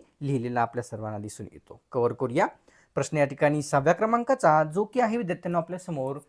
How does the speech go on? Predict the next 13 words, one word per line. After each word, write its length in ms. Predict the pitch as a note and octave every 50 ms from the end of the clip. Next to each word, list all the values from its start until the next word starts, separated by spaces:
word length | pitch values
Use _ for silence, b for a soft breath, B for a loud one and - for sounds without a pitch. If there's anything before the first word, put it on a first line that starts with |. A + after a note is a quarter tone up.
| _ _ _ _ _ _ _ _ _ _ _ _ _ -
तर, 480 | G#3 G3+ G3+ G3 G3 G3+ G3+ G3+ G#3 G#3
अ, 40 |
क्षेत्रफळाने 760 | G3+ - - G#3+ G#3+ - B3 B3 - - B3+ B3+ C4 B3+ C4
दुसऱ्या 420 | A3 F3 E3+ F3 F3 - A3+ C4 B3+
क्रमांकाचे 760 | B3+ A#3+ G#3+ F#3+ F#3 F#3 F3+ - G3 G3 - A3+ A#3 A3+
सर्वात 540 | G#3+ - - F3+ D#3+ D#3 E3 F#3+ G3+ - -
मोठे 480 | G#3 F#3 D#3+ D#3+ D3+ D#3 F3 G3 G3+ G#3+
देशातील 680 | F#3 D#3 D3 C#3 - E3 D3+ D3 D3 F3 F#3 G3 F#3+ E3
राज्य 300 | C#3 A#2 - - - F3
कोणते 540 | F3 - E3 D3+ D3 C#3+ C#3+ F3 F3+ F#3 F3+
आहे? 560 | D3 B2+ A#2 G#2 - - C#3 C#3 C3+ A2+ F#2+ F2
पहिल्या 440 | - _ A#2+ A#2 C#3 D3 D#3 D#3+
नाही, 380 | D#3+ D#3+ D#3 C3 C3 A2+ G2 G#2